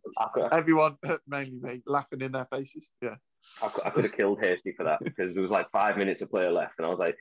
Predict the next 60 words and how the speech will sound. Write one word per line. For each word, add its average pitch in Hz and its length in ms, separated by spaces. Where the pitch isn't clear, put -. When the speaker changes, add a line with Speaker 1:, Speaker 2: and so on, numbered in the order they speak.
Speaker 1:
"They're, 95 180
they're 101 260
definitely 104 280
getting 92 240
two 98 140
or 87 60
three 90 200
more 87 140
chances 90 420
in 104 80
the - 60
next - 360
five 107 220
minutes." - 460
I 95 60
was 98 100
like, 92 180
"It's 110 220
not 107 160
gonna 95 140
go 95 160
down 92 220
well 92 200
if - 100
they 87 140
manage 87 400
to 87 80
nick 90 220
one." - 180
Speaker 2:
I 131 80
know, 127 180
and 127 140
then 143 140
Ayresy 147 420
pulled 127 160
off 120 120
that 117 140
one. 127 200
La-, 135 200
it 147 40
was 135 120
literally 147 300
last 135 200
touch 139 180
of 127 40
the 117 80
game, 131 260
wasn't 131 260
it? 90 120
Speaker 1:
Yeah, 85 200
yeah. 82 260
Speaker 2:
Uh, 156 140
they've 170 160
Speaker 1:
So 180 40
Speaker 2:
had 170 100
a 151 40
header, 156 440
George, 131 320
from 131 180
probably, 131 720